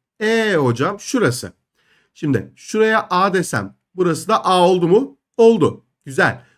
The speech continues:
Hocam şuraya B desem şurası da B oldu mu? Oldu. Çok güzel. Bunları gördüm. Ayrıca bak şuradan şöyle çeksem. Sonuçta K iç teğet çemberin merkezi ise burada da bir tane açıortay oluşmuş oldu.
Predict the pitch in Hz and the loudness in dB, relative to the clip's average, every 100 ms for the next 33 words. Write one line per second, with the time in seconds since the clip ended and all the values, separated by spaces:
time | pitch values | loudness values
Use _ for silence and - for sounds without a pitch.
0 | _ 135 135 214 208 190 208 185 214 202 | _ -6 -2 -4 -4 -2 0 2 -2 -2
1 | 202 214 202 196 196 208 175 208 208 208 | -4 -6 -2 -4 -2 -4 -2 2 2 2
2 | 202 165 196 - _ _ 202 190 123 135 | 2 0 -2 -8 _ _ 2 4 2 -4
3 | - _ - 247 240 143 123 117 120 175 | -6 _ -6 -6 -4 -2 0 0 -2 -4
4 | 165 165 214 208 185 143 - _ _ _ | -2 -2 0 2 4 0 -2 _ _ _
5 | _ _ - 180 202 208 170 123 123 _ | _ _ -2 0 0 -2 -2 -4 -6 _
6 | 180 185 - _ _ _ - 226 185 214 | -2 -2 -4 _ _ _ -8 -6 -2 -2
7 | 208 226 220 208 220 202 196 208 127 _ | -2 2 4 2 2 0 0 -2 -2 _
8 | _ _ 135 139 160 190 196 196 202 202 | _ _ -4 -2 -2 -6 0 0 0 0
9 | 202 202 202 196 202 196 190 196 185 202 | 0 0 -2 -2 -2 0 -2 -2 -6 -6
10 | 190 202 170 180 196 185 180 202 190 185 | -2 -2 -2 0 0 0 -4 -2 0 0
11 | 190 156 - 190 190 202 196 196 - 208 | -2 -6 0 0 2 0 0 -4 -2 2
12 | 170 127 123 | 2 2 -2